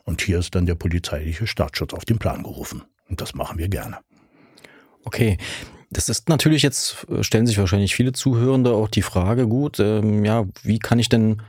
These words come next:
Speaker 2: vor allem auch, äh, mich informieren? Erstmal grundsätzlich, ich, äh, se-, sehe jetzt etwas, lese etwas, will vielleicht auch darauf reagieren,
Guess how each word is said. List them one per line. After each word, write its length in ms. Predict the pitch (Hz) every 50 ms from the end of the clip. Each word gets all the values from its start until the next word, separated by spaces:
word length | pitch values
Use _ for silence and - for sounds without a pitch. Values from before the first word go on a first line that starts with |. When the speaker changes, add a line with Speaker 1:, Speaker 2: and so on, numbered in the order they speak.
| _ _ _ _ _
Speaker 2:
vor 280 | - - - 110 -
allem 240 | - 101 117 117 117
auch, 420 | 98 101 104 107 110 110 107 107 -
äh, 300 | 110 107 104 104 104 104
mich 200 | 104 104 104 -
informieren? 680 | 123 107 - - 104 101 101 107 117 139 151 170 196 196
Erstmal 380 | - 120 127 - - 113 104
grundsätzlich, 560 | 95 95 98 117 135 - 147 143 - 139 127
ich, 200 | 131 123 107 -
äh, 320 | - 104 98 98 95 98 - 85 82 87 87 85 90 92
se-, 220 | 85 78 87 - -
sehe 400 | - 98 82 85 95 113 127 135
jetzt 160 | 131 127 -
etwas, 320 | - 120 - 131 117 104
lese 340 | 98 95 104 123 135 139 -
etwas, 380 | - 123 - - 127 127 - - - - - - - -
will 160 | - 123 160
vielleicht 260 | 160 - 127 107 101 80
auch 100 | 117 101
darauf 300 | - 98 101 95 - -
reagieren, 540 | 104 98 95 87 98 110 123 135 143 139